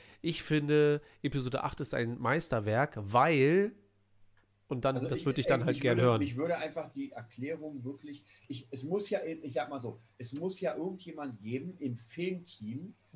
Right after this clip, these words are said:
Speaker 2: der dann bei der Uraufführung dabei war, man hat es gesehen, und der gesagt hat,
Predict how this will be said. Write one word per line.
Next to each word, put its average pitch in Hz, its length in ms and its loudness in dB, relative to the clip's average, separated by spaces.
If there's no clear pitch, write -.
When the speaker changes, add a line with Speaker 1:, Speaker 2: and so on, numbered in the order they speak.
Speaker 2:
der 127 120 0
dann 143 200 -4
bei 139 120 -4
der 127 180 -2
Uraufführung 139 640 -6
dabei 98 420 -4
war, 165 300 -6
man 117 240 -8
hat 127 160 -6
es 123 140 -16
gesehen, 135 360 -6
und 127 180 -8
der 143 160 0
gesagt 131 440 -4
hat, 139 260 -4